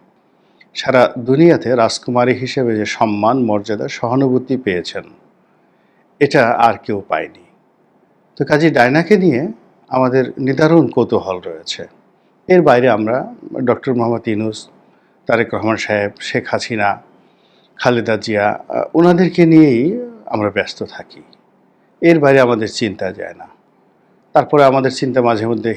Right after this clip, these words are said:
হিরো আলম সাহেবকে নিয়ে হয়, আমাদের চিন্তা, উম, আহ, সান্ডা নিয়ে হয়, বোতল নিয়ে হয়, আহ, কারা সান্ডা, কারা বোতল ইত্যাদি নিয়ে আমরা ভীষণ রকম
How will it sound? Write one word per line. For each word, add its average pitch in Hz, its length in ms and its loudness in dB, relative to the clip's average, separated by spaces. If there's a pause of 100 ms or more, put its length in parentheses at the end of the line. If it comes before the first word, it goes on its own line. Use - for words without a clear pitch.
হিরো 120 140 0
আলম 107 220 0
সাহেবকে 113 380 -8
নিয়ে 107 180 -2
হয়, 98 320 -6 (880)
আমাদের 127 280 2
চিন্তা, 117 680 -2 (420)
উম, 127 200 -10
আহ, 110 500 -8
সান্ডা 120 440 0
নিয়ে 110 300 -2
হয়, 107 340 -2
বোতল 120 420 0
নিয়ে 104 260 -2
হয়, 104 380 -6
আহ, - 1300 -10
কারা 131 420 4
সান্ডা, 107 580 -2
কারা 110 240 0
বোতল 107 520 -4 (220)
ইত্যাদি 165 340 2
নিয়ে 160 160 6
আমরা 139 260 2
ভীষণ 147 360 2
রকম 127 320 0